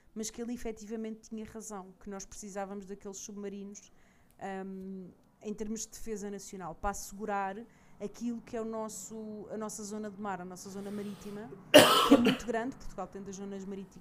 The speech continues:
marítimas maiores, e que nós precisávamos desses submarinos para assegurar, hum, nem é tanta defesa, mas é assegurar o controle ou monitorização do nosso espaço marítimo.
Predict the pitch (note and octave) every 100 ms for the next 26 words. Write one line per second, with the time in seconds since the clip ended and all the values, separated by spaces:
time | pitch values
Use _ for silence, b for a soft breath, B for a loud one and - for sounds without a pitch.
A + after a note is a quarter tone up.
0 | - F3 - G3+ G3+ F#3+ G3 F#3 G3+ G3
1 | F#3+ G#3 - - B B B B - A#3
2 | - A#3 A#3+ B3 A#3+ A#3 - A#3 A3+ A#3+
3 | G#3+ A#3+ A#3+ - A#3+ A3 A3 A3+ - -
4 | G#3+ - G#3 A3 A3 G#3 G#3+ A3+ A3 -
5 | - - - - F3+ G3+ G3 F#3+ G3 F#3+
6 | F#3 F3 D#3+ - - D4 F#4 F4+ F4+ D4+
7 | C#4 A3+ - D#4+ C4+ G3 F#3+ F#3+ G3+ G#3+
8 | F3+ F3+ - G#3 A3+ A#3 A3+ G#3+ - -
9 | - A3+ A3+ A#3 A3+ A#3 A#3+ A3+ G#3+ A3+
10 | A#3 A3 G#3 G#3+ - A3+ A#3 A3 A3 -
11 | A3 G#3 G#3+ F#3+ F3+ F3 E3+